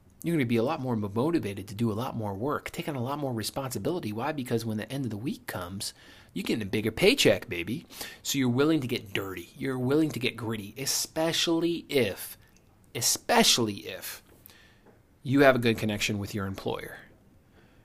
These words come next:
So your employer appreciates you, they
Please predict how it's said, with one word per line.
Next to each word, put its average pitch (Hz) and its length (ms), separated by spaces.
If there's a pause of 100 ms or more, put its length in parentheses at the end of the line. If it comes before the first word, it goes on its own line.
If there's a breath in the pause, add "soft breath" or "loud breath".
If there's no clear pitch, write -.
(100 soft breath)
So 107 420
your 101 180
employer 107 380
appreciates 120 680
you, 117 420 (380 loud breath)
they 101 640